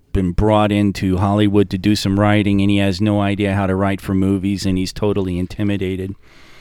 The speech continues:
And so one guy, they're in the commissary, and he's just like, "Barton, look around you. There are writers everywhere.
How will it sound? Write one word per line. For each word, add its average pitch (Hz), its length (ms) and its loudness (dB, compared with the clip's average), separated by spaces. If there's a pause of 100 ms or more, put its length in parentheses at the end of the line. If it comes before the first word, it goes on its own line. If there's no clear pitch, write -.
(360)
And 101 160 -6
so 98 160 -2
one 98 340 0
guy, 95 600 -2 (540)
they're 113 140 0
in 104 120 0
the 87 60 -4
commissary, 90 880 -4
and 95 80 -2
he's 85 120 -4
just 95 240 -6
like, 76 140 -8 (320)
"Barton, - 460 2 (180)
look 92 160 -10
around 98 300 -4
you. 87 160 -6 (160)
There 90 80 -6
are 90 40 -6
writers 107 300 0
everywhere. 104 500 -2